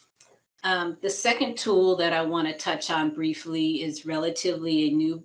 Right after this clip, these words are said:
a new, um, tool that we use, a new program here in Waxahachie, and it is a sidewalk grant program. And basically, it's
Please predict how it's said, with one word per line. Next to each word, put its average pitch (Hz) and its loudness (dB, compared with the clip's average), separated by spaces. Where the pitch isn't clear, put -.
a 156 -2
new, 165 0
um, 147 -2
tool 165 -2
that 151 -2
we 156 -2
use, 156 0
a 151 -2
new 156 0
program 151 -2
here 151 -2
in 147 0
Waxahachie, 151 -6
and 165 -2
it 196 0
is 196 2
a 165 0
sidewalk 165 0
grant 160 0
program. 180 -4
And 190 0
basically, 196 2
it's 180 0